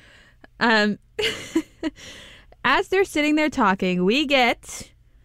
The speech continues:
another incredible, unnecessary animal closed caption. Made me so happy. I'm sure it broke the tension for you.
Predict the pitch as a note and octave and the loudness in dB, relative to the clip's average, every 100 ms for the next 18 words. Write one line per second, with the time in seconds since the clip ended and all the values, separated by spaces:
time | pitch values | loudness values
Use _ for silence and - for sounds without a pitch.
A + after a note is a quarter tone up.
0 | _ _ _ _ _ _ - B3 A#3+ A#3+ | _ _ _ _ _ _ -2 2 4 4
1 | B3+ D4 D4 - A3+ A3 - B3+ C4+ C4 | 4 2 2 0 -2 -2 0 2 2 2
2 | C#4 C4+ - A3 D#4 F4+ D#4 F4 E4 - | 2 0 0 0 0 0 0 0 -4 0
3 | C4 B3+ A#3+ A#3+ C4 - - _ - - | 0 2 2 0 -2 -4 -20 _ -20 -6
4 | - A#3+ A#3+ A3+ G3+ - C4+ G#3 G#3 - | 0 2 2 2 -2 -2 -2 0 0 -2
5 | F3 F#3 - F3 G#3 - - D4 C4 A#3 | -4 -4 -6 -2 -4 -4 -10 -2 0 0
6 | A3 - A#3 C4+ C#4+ D3+ D#3 D#3+ G3+ _ | -2 0 2 2 0 -2 -6 -6 -6 _
7 | - - B3 - E4 - B3+ B3+ - A3 | -10 -4 -2 2 0 2 2 2 0 -2
8 | G3+ - G#3 - F3 E3 F3+ E3+ D#3+ F3 | -2 -2 -2 -2 -6 -6 -6 -4 -4 -8